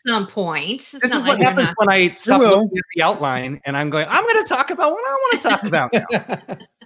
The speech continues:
Speaker 2: Uh,
Speaker 3: No, that's
Speaker 2: but
Speaker 3: okay. We got good information out there.
Speaker 2: Yeah. What about, well, since we're talking about what's not going to be in the initial offering, do we know if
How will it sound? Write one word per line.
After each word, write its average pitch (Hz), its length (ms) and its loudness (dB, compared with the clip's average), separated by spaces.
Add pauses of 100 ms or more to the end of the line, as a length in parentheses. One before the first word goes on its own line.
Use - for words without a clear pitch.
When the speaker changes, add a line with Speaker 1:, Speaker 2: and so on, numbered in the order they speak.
(380)
Speaker 2:
Uh, 170 380 4
Speaker 3:
No, 196 60 4
that's 208 180 2
Speaker 2:
but 311 60 6
Speaker 3:
okay. 269 240 4
We 160 120 4
got 147 200 -2
good 165 140 0
information 220 540 -4
out 120 160 -18
there. - 260 -20
Speaker 2:
Yeah. 320 600 -2 (280)
What 247 200 2
about, 262 420 -8
well, 180 360 -6
since 233 200 -8
we're 240 100 0
talking 214 400 -2
about 175 260 2 (120)
what's 139 340 -4
not 139 380 -6
going 139 200 -4
to 135 40 -4
be 127 120 -4
in 120 80 -2
the 120 80 -4
initial 101 420 -6
offering, 110 400 -8
do 120 140 -6
we 131 80 -2
know 135 240 0
if 123 100 -4